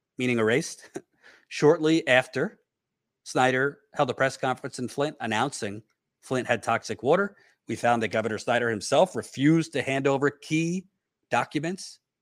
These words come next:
to prosecutors for three years. So a whole lot of other things we found. If you haven't read the story, read the story. It is major.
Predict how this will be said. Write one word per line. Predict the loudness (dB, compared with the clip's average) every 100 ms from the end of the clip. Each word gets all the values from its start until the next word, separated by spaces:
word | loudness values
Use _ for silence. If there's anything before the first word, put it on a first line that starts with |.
| _ _ _ _ _ -4
to | -2 -2
prosecutors | -2 -2 -2 -8 -10 -8 -8
for | -12
three | -6 -4 -2
years. | -4 -6 -14 _ _ _
So | 2
a |
whole | 8 8
lot | 8
of | 6
other | 4
things | 0 -4 -4
we | -8
found. | -8 -10 -14 _ _ _ _
If | -8
you | 4
haven't | 4 4
read | 2 0
the |
story, | 0 2 4 4 0 -6 -6
read | 2 2 2 -2 -8 -2
the | 0 0 -4
story. | -12 -2 0 0 -4 _ _ _ _ _ _ _ _ _ -4
It |
is | -2 0
major. | 2 2 2 -2 -6 -10